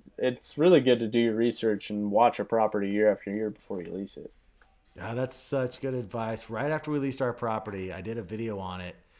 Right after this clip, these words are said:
Speaker 2: showed it, and I was contacted by this guy on Instagram. He's like, "We leased that the last two years, and we didn't shoot a single duck." <laughs> It's like, we had just put in the money and everything, and we're like, "Okay, well, maybe they didn't grow the crops properly.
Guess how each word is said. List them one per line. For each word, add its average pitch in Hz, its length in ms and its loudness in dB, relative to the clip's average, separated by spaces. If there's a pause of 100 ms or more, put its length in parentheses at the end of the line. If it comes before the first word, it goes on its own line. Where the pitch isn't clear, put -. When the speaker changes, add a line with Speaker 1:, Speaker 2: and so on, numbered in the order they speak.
(200)
Speaker 2:
showed 131 380 2
it, 107 180 -4
and 107 80 -10
I 120 140 -4
was 117 180 -4
contacted 113 600 -6
by 110 140 -4
this 98 100 -10
guy 104 160 -4
on 104 60 -6
Instagram. 107 260 -8
He's 104 100 -8
like, 107 160 -6
"We 131 200 -2
leased 139 220 -2
that 117 260 -4
the 95 60 -10
last 107 280 -6
two 104 80 -10
years, 98 520 -6
and 92 320 -10
we 92 100 -10
didn't 90 320 -10
shoot 92 360 -12
a 82 80 -14
single 80 280 -18
duck." - 200 -18 (400)
<laughs> - 0 - (360)
It's - 200 6
like, 131 240 0 (320)
we 185 140 10
had 147 180 6
just 170 300 4
put 185 140 8
in 180 100 6
the 165 80 2
money 151 300 4
and 143 100 2
everything, 135 320 2
and 131 100 2
we're 143 60 -2
like, 127 220 -2
"Okay, 120 240 -2
well, 101 120 -6
maybe 190 460 2
they 185 160 -2
didn't 175 280 -2
grow 151 580 2
the 127 80 -6
crops 127 420 -4
properly. 120 840 -2